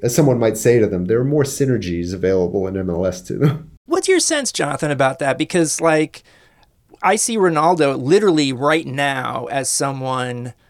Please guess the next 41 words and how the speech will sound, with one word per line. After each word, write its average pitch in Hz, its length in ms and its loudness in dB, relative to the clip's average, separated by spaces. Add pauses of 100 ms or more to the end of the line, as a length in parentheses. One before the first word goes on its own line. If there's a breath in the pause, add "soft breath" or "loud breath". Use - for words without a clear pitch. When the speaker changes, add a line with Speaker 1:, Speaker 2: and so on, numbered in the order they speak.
(360)
Speaker 2:
who 131 680 -2 (360)
wants 160 240 -2
to 170 80 -6
be 151 120 -2
on 139 100 -2
a 131 40 -4
Champions 147 540 -6
League 131 260 -6
team 139 500 -8
and 120 180 -8
can't 143 440 -8
get 147 200 4
on 123 280 -2
one, 123 480 -6 (520)
and 131 580 -2 (220)
I 143 80 -4
think 190 180 -8
Major 156 220 0
League 147 180 -2
Soccer's 165 480 -4
ready 160 320 2
for 156 180 0
him 156 220 0
and 135 80 -4
he's 143 200 0
ready 147 260 2
for 135 140 -6
Major 131 280 -4
League 127 220 -6
Soccer. 127 640 -2 (960 soft breath)
Messi, 185 480 4
I 156 180 0
could 143 180 -4
still 185 340 2
see 135 560 -4 (480)
sticking 165 360 -2
around 147 420 0
with 175 160 0
P 180 180 0
S 160 160 0
G, 156 440 -2